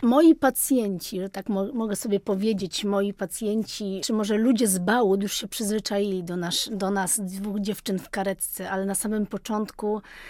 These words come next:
no, reakcje były naprawdę różne. No, nam się śmiać chciało z Alicją, dlatego że robili nam zdjęcia, jak s-, na przykład jak staliśmy na światłach, y,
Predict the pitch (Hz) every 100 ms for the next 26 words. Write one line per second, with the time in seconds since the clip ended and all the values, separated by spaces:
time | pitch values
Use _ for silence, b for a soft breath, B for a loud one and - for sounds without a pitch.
0 | B B B B 262 302 - - 262 254
1 | - - 220 226 226 208 202 202 202 196
2 | 196 208 220 247 269 277 - 285 285 -
3 | 196 196 202 202 214 - 196 190 180 -
4 | 190 190 185 202 220 262 277 254 240 220
5 | 240 233 - 202 202 196 196 226 - -
6 | 202 - 208 - 208 202 220 202 196 -
7 | 208 196 - 190 185 180 185 -